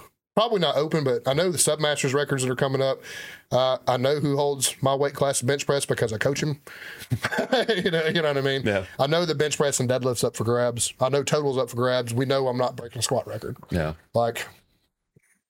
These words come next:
Speaker 1: maybe that's what I have to do. I don't fucking know. But
Speaker 2: Right.
Speaker 1: my people do it all the time. <laughs> You
Speaker 2: Right.
Speaker 1: know, you know
Speaker 2: That,
Speaker 1: what I mean?
Speaker 2: and you
Speaker 1: Like,
Speaker 2: think from a coaching perspective, that's
Speaker 1: That's
Speaker 2: matters
Speaker 1: what
Speaker 2: more.
Speaker 1: matters most, yeah.
Speaker 2: Right.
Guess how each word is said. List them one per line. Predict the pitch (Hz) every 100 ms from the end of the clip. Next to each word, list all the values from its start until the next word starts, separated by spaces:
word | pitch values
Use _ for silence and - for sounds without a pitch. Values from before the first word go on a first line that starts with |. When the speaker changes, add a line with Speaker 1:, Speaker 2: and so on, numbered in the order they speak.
| -
Speaker 1:
maybe | 113 120
that's | 143 170
what | 120
I | 110
have | 113
to | 107
do. | 101 101
I | 104
don't | 117
fucking | - 123 120
know. | 135 120 104
But | 110
Speaker 2:
Right. | 92 80 80 - _ _ _ - _ _ _ _ _ _
Speaker 1:
my | - 123
people | 269 285
do | 175 139
it |
all | 131
the | 113
time. | 170 185 110 - -
<laughs> | 262
You | 240 -
Speaker 2:
Right. | 143 139 185
Speaker 1:
know, | 185
you | 180
know |
Speaker 2:
That, | 175 147
Speaker 1:
what | 147
I | 135
mean? |
Speaker 2:
and | 139
you |
Speaker 1:
Like, | 139
Speaker 2:
think | 139 175 -
from | - - - 190 170
a | 98
coaching | 131 156 - 117
perspective, | 98 92 101 92 92
that's | 107 -
Speaker 1:
That's |
Speaker 2:
matters | 107 104 98
Speaker 1:
what | -
Speaker 2:
more. | 113 131
Speaker 1:
matters | -
most, | 135 107 87
yeah. |
Speaker 2:
Right. | 98